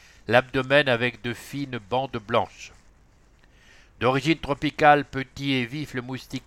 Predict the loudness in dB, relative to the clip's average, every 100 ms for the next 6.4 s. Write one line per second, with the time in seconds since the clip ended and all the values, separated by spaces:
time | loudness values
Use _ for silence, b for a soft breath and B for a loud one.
0 | -6 -6 0 0 0 -4 -6 -6 -6 -4
1 | -4 -6 -8 -10 -8 -10 -8 -4 -4 -4
2 | -6 -8 -6 -4 -4 -8 -6 -8 -4 -2
3 | 0 -4 -6 -18 _ b b b b b
4 | -6 -2 0 -2 0 0 0 -2 -2 -6
5 | -4 -6 -6 -6 -6 -6 -2 -4 -4 -6
6 | -6 -8 -14 -20